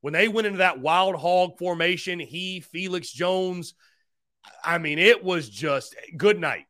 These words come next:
good night. The Carolina defense never stood a chance. I had conversations with <laughs> Brad Lawing,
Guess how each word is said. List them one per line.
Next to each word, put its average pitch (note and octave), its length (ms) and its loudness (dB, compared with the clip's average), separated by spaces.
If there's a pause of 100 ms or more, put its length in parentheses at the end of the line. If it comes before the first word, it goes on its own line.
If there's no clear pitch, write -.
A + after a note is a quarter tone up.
good F#3+ 220 0
night. A#2+ 240 -6
The B2 80 -12
Carolina G#3+ 320 2
defense F#3+ 540 -6
never F3 760 -2 (160)
stood E3+ 680 -4 (680)
a B2+ 80 -6
chance. C3 500 -4
I D3 120 2
had G3+ 120 0
conversations F#3 720 -2
with C#3 140 -8 (180)
<laughs> - 120 -6
Brad B3+ 240 4
Lawing, G#3 540 0